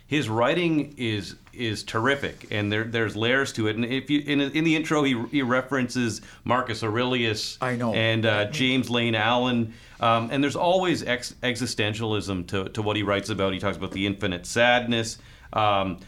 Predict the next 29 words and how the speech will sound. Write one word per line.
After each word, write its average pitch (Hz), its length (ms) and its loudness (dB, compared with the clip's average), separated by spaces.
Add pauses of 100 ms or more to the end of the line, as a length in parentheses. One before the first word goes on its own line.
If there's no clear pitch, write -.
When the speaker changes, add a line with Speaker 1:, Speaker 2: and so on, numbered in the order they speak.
(120)
Speaker 1:
weaves 123 360 0
his 127 220 0
own 131 280 2
life 120 280 2
story 120 560 0
through 110 460 0 (160)
pretty 123 200 0
much 113 280 0
everyone 110 380 0
in 95 80 -2
this 90 140 -4
book. 131 380 -2
It, 117 120 -8 (120)
it's 143 140 -6
very 160 260 0
powerful. 117 500 0
And 110 80 0
I 120 60 2
wanted 143 300 0
to 135 120 -2
ask 113 320 -2
you, 107 300 -2 (300)
with 127 220 -2
that 123 200 2
said, 113 320 -2 (360)
does, 120 260 -2
does 135 240 -4
what 139 200 -2
Bob 170 440 2